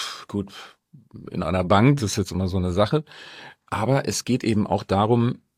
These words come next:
jedes Jahr sich mit den Kunden zu unterhalten,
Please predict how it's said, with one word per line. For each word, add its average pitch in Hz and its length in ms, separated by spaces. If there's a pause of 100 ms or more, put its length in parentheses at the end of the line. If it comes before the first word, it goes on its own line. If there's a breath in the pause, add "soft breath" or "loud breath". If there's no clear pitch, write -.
(420)
jedes 98 460
Jahr 104 240
sich 98 280
mit 98 300
den 92 240
Kunden 104 300
zu - 140
unterhalten, 117 800